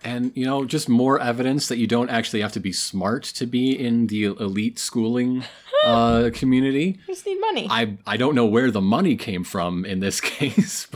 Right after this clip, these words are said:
Speaker 1: but
Speaker 2: But everyone doesn't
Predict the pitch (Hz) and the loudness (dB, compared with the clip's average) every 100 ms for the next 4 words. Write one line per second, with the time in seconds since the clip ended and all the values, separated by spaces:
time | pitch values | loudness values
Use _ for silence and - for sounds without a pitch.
0 | - - - - - _ _ - 196 202 | -12 -12 -14 -20 -20 _ _ 0 2 4
1 | 285 262 - - 240 233 277 247 254 247 | 4 4 2 2 2 0 -4 0 0 2
2 | 226 220 196 | 2 2 -4